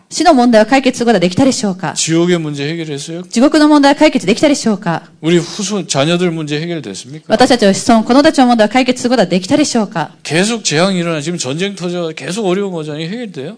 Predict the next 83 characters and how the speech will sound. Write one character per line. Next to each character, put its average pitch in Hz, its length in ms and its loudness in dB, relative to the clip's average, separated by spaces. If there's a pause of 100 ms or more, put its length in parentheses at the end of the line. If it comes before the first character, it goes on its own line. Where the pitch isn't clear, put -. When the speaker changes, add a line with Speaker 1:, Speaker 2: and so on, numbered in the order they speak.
(120)
Speaker 1:
継 269 100 0
続 262 100 2
的 240 160 0
に 233 100 2
災 220 500 6
い - 20 2
が 196 240 6
起 220 60 -4
こ 269 80 2
っ 254 80 0
て、 196 80 -2
戦 254 160 4
争 277 180 4
が 247 60 6
起 240 80 0
こ 247 60 0
っ - 20 0
て、 220 100 0
今 226 160 2
次 247 180 0
の 220 80 0
問 240 160 2
題 269 120 6
が - 20 0
起 269 60 -2
こ 294 60 2
っ 294 40 -4
て 294 80 0
い - 20 2
ま 254 60 2
す - 40 -4
が、 214 60 -4
そ 247 60 -2
の 220 80 0
問 233 100 0
題 254 100 4
を - 20 0
解 285 160 0
決 - 160 -4
で 196 100 4
き - 60 -8
た 370 80 6
で 339 80 2
し 302 120 0
ょ 254 60 4
う - 60 0
か？ 170 260 0
Speaker 2:
안 170 180 -12
돼요. 92 300 -14
Speaker 1:
で 190 120 0
き 226 100 4
な 220 120 6
い 190 60 2
の 160 80 2
で 165 120 -2
す。 - 300 -12
Speaker 2:
그 208 360 0
어떤 139 400 -4
방법으로다. 92 720 -14 (260)
Speaker 1:
ど 240 80 4
の 302 80 8
よ 330 80 8
う - 40 4
な - 20 0
方 269 200 6
法 330 140 6
を 330 40 4
も 359 80 2
っ 381 60 -2
て - 100 0
も 302 100 4
で - 80 2
き 269 100 -4
な 196 140 2
い - 20 -2
の 143 100 -2
で 151 120 -6
す。 - 120 -14
Speaker 2:
그래서 101 580 -4 (200)
예수님께서 95 680 -12
하신 98 240 -16
얘기 95 180 -18
아닙니까? - 320 -20